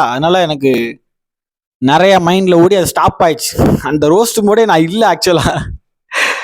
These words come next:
ஓகே, எனக்கு வந்துட்டு இது ரொம்ப தப்பா படுது. உங்களுக்கு தப்பா படுதுன்னா அதை கமெண்ட்ல சொல்லுங்க, ஷேர் பண்ணிக்கோங்க. ஆஹ், ரொம்ப டிசப்பாயின்மெண்ட், அவ்வளவுதான் நான் சொல்லுவேன். இது, இது தொடர்ந்துச்சுன்னா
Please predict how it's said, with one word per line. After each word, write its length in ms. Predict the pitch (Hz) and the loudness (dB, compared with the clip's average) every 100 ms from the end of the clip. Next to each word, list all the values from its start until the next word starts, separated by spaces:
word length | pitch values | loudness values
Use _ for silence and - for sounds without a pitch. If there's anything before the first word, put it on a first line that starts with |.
| - - - _ _ _ _ - | -14 -18 -20 _ _ _ _ 2
ஓகே, 340 | 156 196 208 170 | 2 2 2 2
எனக்கு 260 | 147 143 | 2 0
வந்துட்டு 300 | 143 165 190 | 0 0 2
இது 100 | 170 | 4
ரொம்ப 220 | 143 151 - | 2 2 -2
தப்பா 260 | 156 - 156 | -2 0 0
படுது. 280 | 131 131 202 | 0 0 0
உங்களுக்கு 320 | 160 151 143 | 0 0 0
தப்பா 160 | 135 175 | 0 0
படுதுன்னா 340 | 156 143 147 151 | 0 0 0 2
அதை 100 | 123 | 0
கமெண்ட்ல 340 | 135 156 156 | 0 0 0
சொல்லுங்க, 300 | 120 120 139 143 | 0 0 0 0
ஷேர் 320 | 139 143 165 | 0 2 0
பண்ணிக்கோங்க. 400 | 127 120 117 127 - _ _ - - - - | -4 -2 0 0 -2 _ _ -20 -20 -20 -6
ஆஹ், 680 | 110 113 117 117 120 120 120 139 | -2 2 2 2 2 2 2 0
ரொம்ப 200 | 170 175 | 0 0
டிசப்பாயின்மெண்ட், 680 | 147 165 160 147 127 120 - | 0 0 0 -2 -2 -4 -4
அவ்வளவுதான் 420 | 120 120 120 135 | 0 0 2 0
நான் 120 | 127 | -2
சொல்லுவேன். 300 | 117 117 117 - | -2 -2 -2 -2
இது, 180 | 113 120 117 113 113 - - - - - - | 0 2 2 0 -2 -6 -12 -10 -10 -12 -2
இது 160 | 165 160 | 0 4
தொடர்ந்துச்சுன்னா 560 | 180 220 220 208 240 | 4 4 0 0 0